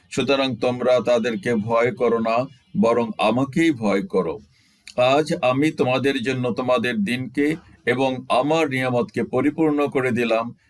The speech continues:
এবং তোমাদের জন্য ইসলামকে দিন হিসাবে চিরদিনের জন্য পছন্দ করে নিলাম।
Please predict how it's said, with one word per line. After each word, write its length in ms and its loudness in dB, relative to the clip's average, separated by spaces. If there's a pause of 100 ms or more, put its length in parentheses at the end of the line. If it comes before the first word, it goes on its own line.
(100)
এবং 320 0
তোমাদের 540 0
জন্য 300 -2
ইসলামকে 720 -2
দিন 240 0
হিসাবে 340 -2 (140)
চিরদিনের 520 0
জন্য 400 -2
পছন্দ 440 -2
করে 260 0
নিলাম। 440 -2